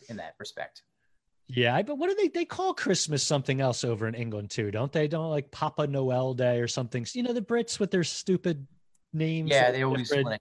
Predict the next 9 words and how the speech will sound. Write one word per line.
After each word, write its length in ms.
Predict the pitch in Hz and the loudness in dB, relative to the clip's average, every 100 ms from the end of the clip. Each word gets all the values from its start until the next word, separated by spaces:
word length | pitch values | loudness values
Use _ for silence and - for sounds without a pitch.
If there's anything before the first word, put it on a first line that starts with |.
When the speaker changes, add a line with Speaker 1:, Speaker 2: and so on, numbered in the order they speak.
| - | -10
Speaker 1:
change 320 | 117 110 107 | -14 -12 -10
it. 160 | 101 - | -12 -10
Yeah. 280 | 117 98 - - _ _ _ _ _ _ - | -6 -6 -8 -14 _ _ _ _ _ _ -6
Speaker 2:
Yeah. 280 | 107 95 92 _ _ - | -4 -2 -6 _ _ -4
I 120 | 151 | -2
Speaker 1:
With, 120 | 123 117 135 - | 0 -4 -10 -6
with 200 | 151 139 | 0 2
it, 180 | 139 131 | 2 2
well, 320 | 147 147 - | 6 6 4